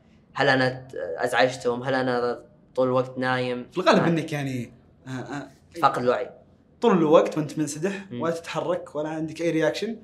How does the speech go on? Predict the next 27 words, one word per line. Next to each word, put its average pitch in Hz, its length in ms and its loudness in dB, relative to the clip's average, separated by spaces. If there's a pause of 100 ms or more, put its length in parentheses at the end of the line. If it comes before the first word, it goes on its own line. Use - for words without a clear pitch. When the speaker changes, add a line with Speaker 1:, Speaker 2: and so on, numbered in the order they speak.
(120)
Speaker 1:
مم. 123 120 -10 (140)
Speaker 2:
وهم 170 260 4
يشتغلون 147 300 -2
شغلهم. - 340 -12 (140)
يعني 117 160 -12
هذا، 147 140 -6
Speaker 1:
أوكي. 135 120 -6
Speaker 2:
ه-، 165 220 2
هذا 170 100 6
اللي 151 120 4
أعرفه - 380 0
بالعمليات. 117 540 -8
Speaker 1:
مم. - 180 -20
حلو، 113 320 -8
هذا 127 160 0
توني 127 320 -2
أدري 110 180 -12
عنه، 101 220 -16
يعني 104 180 -16
ما 147 240 6
أدري 120 180 2
أنا 120 120 -4
وقتها 110 320 -8
وش 110 260 -12
وضعي. 110 280 -6 (1300)
فما 120 840 4
قمت 190 600 0